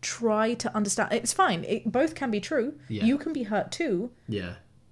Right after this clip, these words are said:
Speaker 1: But try and work it out. And you need to, like, at least acknowledge that O P is also hurting, and there's a reason. You know, it's not like they've just gone off to gallivant somewhere else. The posting of the book wasn't to be like,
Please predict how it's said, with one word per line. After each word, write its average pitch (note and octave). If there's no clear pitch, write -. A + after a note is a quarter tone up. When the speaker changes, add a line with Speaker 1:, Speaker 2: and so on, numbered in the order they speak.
Speaker 1:
But -
try A3+
and C4+
work B3+
it -
out. G#3
And G3
you G3
need A3
to, C4+
like, C#4
at -
least A3+
acknowledge F#3
that -
O G#3
P G#3+
is F#3+
also G3+
hurting, F3+
and G#3
there's G3+
a G3
reason. F3+
You A3+
know, A3+
it's G#3+
not B3
like A3+
they've A#3+
just A3+
gone G3+
off F#3+
to G#3
gallivant F3+
somewhere F3+
else. D#3+
The G3
posting G3+
of F#3
the G3
book G3+
wasn't F#3
to -
be F#3
like, E3